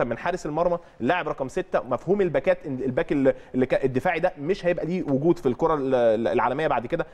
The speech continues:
زي ما تم الاستغناء عن مركز الليبرو، المركز رق-، رقم عشرة، فهتلاقي الكره رايحه تطوير كبير جدًا على مستوى منظومه اللعب، لا، هتدفعك في النهايه انك تشوف شكل زي الشكل اللي انت شفته مع منتخب اسبانيا تحديدًا في اليورو، وشفت ازاي اسبانيا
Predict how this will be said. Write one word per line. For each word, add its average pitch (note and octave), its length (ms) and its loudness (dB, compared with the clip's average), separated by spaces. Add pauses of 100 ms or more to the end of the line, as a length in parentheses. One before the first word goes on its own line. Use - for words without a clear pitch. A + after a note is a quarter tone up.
(140)
زي D#3+ 280 4
ما C3 100 2
تم D#3+ 180 0
الاستغناء C3+ 340 0
عن C3 100 0
مركز C#3 280 0
الليبرو، E3+ 420 4 (200)
المركز C#3 340 0
رق-، C3 200 0
رقم B2+ 260 0
عشرة، D#3 200 -2
فهتلاقي B2 480 -2
الكره E3+ 360 0
رايحه F3+ 340 0 (560)
تطوير D#3+ 420 0
كبير E3+ 300 0
جدًا D#3+ 340 2
على B2 180 2
مستوى F3 340 2
منظومه D3+ 380 0
اللعب، E3 300 0
لا، C3 160 4 (200)
هتدفعك F#3+ 540 0
في - 80 -8
النهايه F#3 480 0 (300)
انك C3+ 180 0
تشوف G#3+ 280 0
شكل A3 300 2
زي D#3+ 220 4
الشكل G3 260 -2
اللي F#3 100 2
انت F#3+ 100 -2
شفته G3 240 -2
مع C#3 120 2
منتخب C#3 300 -2
اسبانيا E3+ 360 -2
تحديدًا D#3+ 460 0 (240)
في - 100 0
اليورو، F3+ 360 6
وشفت E3 640 2
ازاي C#3 380 2
اسبانيا D3+ 460 -2